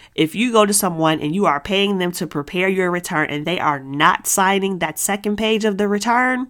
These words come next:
huge red flag. So tax preparers, nothing against them. It's just an unregulated body of people that prepare taxes. They're not bound to any C E, continuing education requirements.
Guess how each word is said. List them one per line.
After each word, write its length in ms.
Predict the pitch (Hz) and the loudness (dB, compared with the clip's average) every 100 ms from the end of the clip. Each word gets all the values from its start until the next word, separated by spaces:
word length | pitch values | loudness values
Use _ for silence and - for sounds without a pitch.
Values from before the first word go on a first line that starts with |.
| _ | _
huge 380 | - 196 196 170 | -2 4 4 4
red 220 | 165 156 | 2 2
flag. 420 | - - - - - | -2 0 0 -2 -4
So 480 | - 180 165 - - - | 4 6 6 2 -6 -2
tax 300 | 220 226 - | 0 0 -2
preparers, 720 | 240 220 185 180 175 175 - - - - | -6 0 2 4 2 0 -6 -14 -20 -10
nothing 400 | 160 156 - 262 | 2 2 2 0
against 400 | 359 202 185 - | 2 2 2 0
them. 340 | 170 165 202 - _ | -2 -2 -4 -12 _
It's 160 | - 208 | -4 0
just 180 | 202 | 0
an 140 | 208 202 | 0 -2
unregulated 920 | 160 165 151 147 156 147 143 143 139 - | 0 0 0 0 -2 -2 -2 -2 -4 0
body 380 | 151 160 165 160 | 6 6 6 2
of 120 | 156 | -2
people 360 | - 151 147 139 | -8 -6 -6 -2
that 340 | 143 135 127 | 0 0 -2
prepare 420 | - 151 147 135 | -6 -4 -4 -4
taxes. 640 | - 131 - - - - - _ _ | 2 2 2 -6 -8 -10 -12 _ _
They're 120 | 156 | -2
not 220 | 156 151 143 | 0 0 0
bound 320 | 151 143 143 | -2 -2 -2
to 340 | 143 143 139 - | -4 -2 -4 -4
any 220 | 151 147 | -2 0
C 300 | 147 - 147 | -2 0 -2
E, 340 | 147 180 190 196 | 0 -2 -2 -4
continuing 440 | - - 147 147 | -6 -6 -4 -2
education 600 | 143 147 147 190 202 185 | -4 -6 -6 -2 -2 -2
requirements. 840 | 175 175 170 160 156 151 151 147 | -6 -6 -2 0 0 0 0 -2